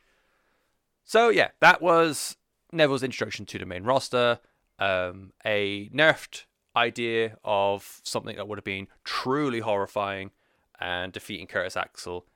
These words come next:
in less than two minutes on an episode of Raw.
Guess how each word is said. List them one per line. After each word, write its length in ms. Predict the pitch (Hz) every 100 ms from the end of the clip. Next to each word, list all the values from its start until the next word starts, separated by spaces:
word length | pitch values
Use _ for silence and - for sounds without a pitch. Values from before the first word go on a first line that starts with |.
| -
in 140 | 95
less 140 | -
than 100 | -
two 160 | - 95
minutes 260 | 90 90 95
on 200 | 90 85
an 60 |
episode 440 | - - - 87 - -
of 260 | 87 85 -
Raw. 260 | 123 139